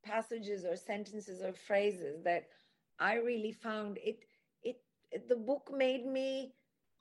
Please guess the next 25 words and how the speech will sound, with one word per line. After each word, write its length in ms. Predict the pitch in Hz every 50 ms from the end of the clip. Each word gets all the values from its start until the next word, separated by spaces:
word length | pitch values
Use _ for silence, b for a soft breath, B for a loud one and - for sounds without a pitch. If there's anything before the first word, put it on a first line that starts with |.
| _ _ _ _ -
uh, 880 | - - - - 95 - - - - - - - - - - - 226
realize, 920 | 247 254 277 285 294 294 269 233 208 190 175 175 190 196 196 208 202 - -
uh, 320 | - - 143 143 143 156 208
that 220 | 220 214 196 214 -
it's 260 | - 202 214 214 - - -
only 380 | 220 214 214 220 226 220 214 - -
our 380 | 196 196 196 208 214 208 202 202
lo-, 260 | 196 190 196 - - -
love 400 | 185 202 202 208 202 208 214 214
of 240 | 226 220 214 202 196 190
life 560 | 185 185 180 175 196 196 202 208 208 - - 175
and 120 | 196 196
our 160 | 180 185 190 - 190
attachment 680 | - _ - 202 190 196 - - - 208 208 202 196
to 100 | - 220 214 185
life 360 | 185 170 175 185 180 180 196 190 -
and 140 | 180 185 185
the 80 | 185 190 _ -
things 220 | 208 202 202 202 196
that 160 | 196 - - 196
we 120 | 214 208
want 260 | 202 196 208 220 220
to 80 | - 226
do 240 | 196 202 214 214 214 202
that 140 | 196 202 -